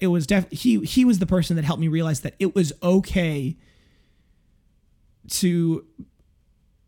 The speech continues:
to realize that I was unhappy, and it was okay for me to, and I, and I had tried to solve it, right? I'd, I'd done,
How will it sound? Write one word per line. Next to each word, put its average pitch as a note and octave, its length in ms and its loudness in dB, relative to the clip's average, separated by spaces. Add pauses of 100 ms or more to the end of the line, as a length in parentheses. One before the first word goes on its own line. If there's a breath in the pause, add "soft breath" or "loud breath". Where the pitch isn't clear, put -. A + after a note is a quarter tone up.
to E3 220 -2
realize F3 680 2
that D#3 100 -2
I D3+ 100 -2
was D3+ 160 -2
unhappy, D3+ 680 -2 (280)
and D#3+ 120 -2
it D#3+ 40 -2
was D#3 260 0
okay E3+ 600 0 (160)
for D#3 340 -4
me D#3 200 -2
to, C#3 420 -4 (180 soft breath)
and G3+ 140 0
I, - 20 2
and G#3+ 160 0
I G#3 80 2
had G3+ 140 2
tried F3+ 320 0
to B3+ 60 4
solve D#3+ 320 0
it, G#3 120 -2
right? F3+ 140 0
I'd, E3 120 0
I'd D3 280 -4
done, F3+ 380 2